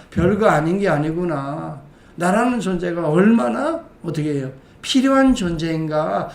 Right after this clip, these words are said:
하나님 앞에서, 이웃 앞에서, 가정 앞에서, 너와 내 사이에서 내가 스스로 이런 걸 느끼게 될 때에, 나의 유능함을 느끼게 될 때에 여러분 우리에게는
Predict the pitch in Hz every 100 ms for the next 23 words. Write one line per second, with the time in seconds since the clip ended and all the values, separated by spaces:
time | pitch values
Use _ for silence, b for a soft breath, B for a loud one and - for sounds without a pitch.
0 | B - 214 220 226 214 220 208 214 214
1 | 196 208 214 208 220 214 214 180 180 220
2 | 220 220 202 240 277 285 B B 226 233
3 | 247 247 - 202 190 170 160 214 226 -
4 | B B B 151 175 214 240 254 254 -
5 | - 254 262 233 226 254 247 202 214 240
6 | 220 185 160 151 147 147 170 175 - B
7 | B 151 180 226 196 175 214 254 247 226
8 | 220 208 247 214 170 160 143 160 151 170
9 | 175 151 - - 185 185 190 175 170 170
10 | 143 131 139 202 269 285